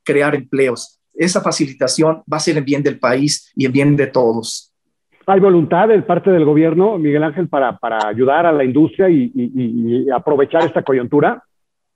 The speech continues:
Speaker 1: Sí, hemos visto, te reitero, hemos platicado, tenemos ya todo este año que hemos venido platicando, conformando el nuevo plan para la industria del juguete y convertirnos, transformar a la industria mexicana, que es el tercer lugar mundial,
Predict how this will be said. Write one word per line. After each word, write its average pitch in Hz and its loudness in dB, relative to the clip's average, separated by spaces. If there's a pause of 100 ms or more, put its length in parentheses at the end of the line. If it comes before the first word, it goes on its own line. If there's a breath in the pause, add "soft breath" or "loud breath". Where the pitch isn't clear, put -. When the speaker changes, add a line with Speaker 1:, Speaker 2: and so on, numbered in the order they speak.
(1200)
Speaker 1:
Sí, 175 0 (160)
hemos 190 2
visto, 185 0
te 139 0
reitero, 131 -2
hemos 156 -4
platicado, 143 -2
tenemos 147 -2
ya 143 -2
todo 147 0
este 151 0
año 143 -4
que - -10
hemos 143 -6
venido 147 -2
platicando, 151 -4 (240 soft breath)
conformando 156 0
el 165 0
nuevo 185 0
plan 160 -2
para 135 0
la 127 -4
industria 135 -4
del 120 -6
juguete 156 -4 (400 soft breath)
y 165 -2
convertirnos, 170 -2
transformar 147 -2
a 220 2
la 180 0
industria 156 -2
mexicana, 143 -4
que - -4
es 147 -2
el 147 0
tercer 139 -2
lugar 147 2
mundial, 143 -4